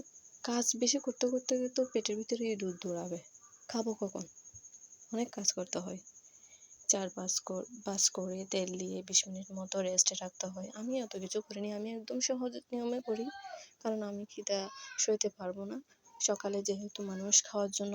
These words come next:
করে, সকালে অত কাজ করতে করতে তো খিদা লেগে যাবে, সইতে পারবে না। তাই আমি একদম সহজ নিয়মে করি রান্নাবান্না। তো আমি গোল গোল করে রুটি করে নিলাম পরোটা তৈরি করার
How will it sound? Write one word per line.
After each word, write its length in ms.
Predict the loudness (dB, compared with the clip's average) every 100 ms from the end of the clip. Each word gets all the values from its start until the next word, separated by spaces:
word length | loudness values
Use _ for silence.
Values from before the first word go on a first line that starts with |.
| -2
করে, 160 | -4 -6 -8 -10 -4
সকালে 360 | 0 2 2 0 -2
অত 160 | -4 -4
কাজ 120 | -4 -4 -6
করতে 200 | 0 2
করতে 220 | 2 4 2
তো 100 | 2 0
খিদা 260 | -2 0
লেগে 260 | 2 0 -4
যাবে, 260 | -6 -4 -6 -8 -20 -20 _ _ -2
সইতে 380 | -2 0 -2 -2
পারবে 300 | 0 0 0
না। 120 | -2 -6 -12 _ _ _ 0
তাই 80 | 2
আমি 120 | 4 2
একদম 200 | 0 2
সহজ 260 | 2 4 2
নিয়মে 260 | 2 -2 -4
করি 220 | -4 -8 -10 _ -8
রান্নাবান্না। 580 | -4 -2 -2 -2 -2 -6 -10 _ _ -20 -20 -20 -20 -20 _ _ _ _ 0
তো 40 | 2
আমি 140 | 4 2 0
গোল 180 | 0 0
গোল 160 | 0 0 -2
করে 240 | -2 0 0 -4 _ _ _ _ _ _ _ _ _ _ 2
রুটি 180 | 4
করে 240 | 4 2 2
নিলাম 300 | 2 0 0 -2
পরোটা 300 | -4 -4 -4
তৈরি 240 | -4 -6
করার 280 | -6 -4 -4